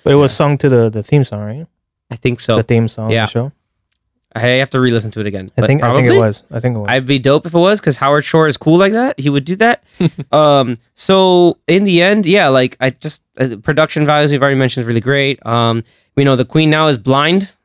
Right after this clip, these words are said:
Speaker 3: again, you know, because of the, the, the ash bla-, or the, the, uh, building that was falling on her and, like, the ash was there.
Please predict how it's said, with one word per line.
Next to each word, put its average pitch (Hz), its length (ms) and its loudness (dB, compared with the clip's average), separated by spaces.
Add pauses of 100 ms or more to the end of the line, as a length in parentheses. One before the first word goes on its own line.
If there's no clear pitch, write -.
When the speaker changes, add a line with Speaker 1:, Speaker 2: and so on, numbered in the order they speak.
(120)
Speaker 3:
again, 131 420 -2
you 135 120 0
know, 117 80 2
because 131 320 0
of 127 140 -2
the, 117 340 0 (460)
the, 107 300 0
the 117 160 -2
ash 127 220 -2
bla-, - 240 -2
or 139 140 0
the, 127 140 2
the, 113 280 -2 (560)
uh, 120 200 -4 (680)
building 143 300 2
that 147 100 2
was 120 140 -4
falling 139 260 0
on 139 100 -2
her 143 200 -2
and, 127 100 -4
like, 113 160 -8
the - 120 -8
ash 113 200 -6
was 120 140 -4
there. 131 260 -2